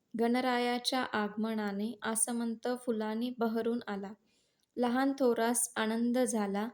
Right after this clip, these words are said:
आला, आला, आला माझा गणराज आला. मंगलमूर्ती मोरया, गणपती बाप्पा मोरया. नमस्कार सर्वांचे आपल्या व्हिडिओमध्ये. मागचा जसा की गावी येण्याचा व्हिडिओ मी तुम्हाला दाखवला.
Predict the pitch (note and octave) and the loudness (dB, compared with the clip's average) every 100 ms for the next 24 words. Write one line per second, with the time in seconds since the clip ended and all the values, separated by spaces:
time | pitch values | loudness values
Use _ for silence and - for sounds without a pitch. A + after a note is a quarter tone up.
0 | - - - _ - G#3+ G#3 A#3 B3 - | -10 -20 -20 _ -2 0 2 2 0 2
1 | G#3+ G#3 G#3 - G3+ G3+ G#3 A#3 A3+ G#3 | 2 4 2 0 0 2 0 0 0 0
2 | G3 G#3+ A#3 A3+ G3+ G3 G3+ G#3+ A#3 G#3+ | 0 -2 -4 -2 0 0 0 -2 -2 -2
3 | A3+ - G3 F#3+ F#3+ G3+ _ - - - | -2 -2 -4 -4 -4 -6 _ -20 -20 -20
4 | _ _ _ _ _ _ A3+ A3+ A3 A3 | _ _ _ _ _ _ -4 -2 0 2
5 | B3 B3 A#3+ A#3+ - B3 B3 A#3+ A#3+ B3 | 2 2 -2 -2 -2 -2 0 0 0 2
6 | A3+ G3+ G#3 A3 A3+ G#3+ A3+ A3 A#3 G3+ | 2 2 0 0 0 0 -2 -2 0 0
7 | G3 - - A#3+ B3 G#3+ G3 G3 G3 G3 | -2 -4 0 2 2 0 -2 -4 -6 -10
8 | G#3 _ _ _ _ _ _ _ _ _ | -14 _ _ _ _ _ _ _ _ _
9 | _ _ _ _ _ _ - A#3 B3 - | _ _ _ _ _ _ -2 0 0 0
10 | C4 B3 B3+ B3 A3 A3 G#3+ A3+ G#3 G#3 | 2 2 0 -2 0 0 0 0 -2 -4
11 | G3+ G3+ A3 A#3 A3+ A3+ A3 - A3 A3 | -6 -2 0 0 -2 -2 0 2 2 2
12 | A3 - - _ - - - A3 G#3+ G#3+ | -4 -16 -20 _ -20 -18 -4 -2 -2 -2
13 | - A3 G#3+ G#3+ G#3+ A3+ A3+ A3 G3+ A3 | 0 0 0 -2 -2 -2 0 0 0 0
14 | A3 G#3+ G#3 A3 G#3+ G#3 G#3+ G#3 G#3+ A3 | 0 0 -2 -2 0 0 0 0 -2 -2
15 | G#3 G#3 G3+ A3 G#3+ G#3+ G#3+ G#3 | 0 0 0 0 -2 -4 -4 -2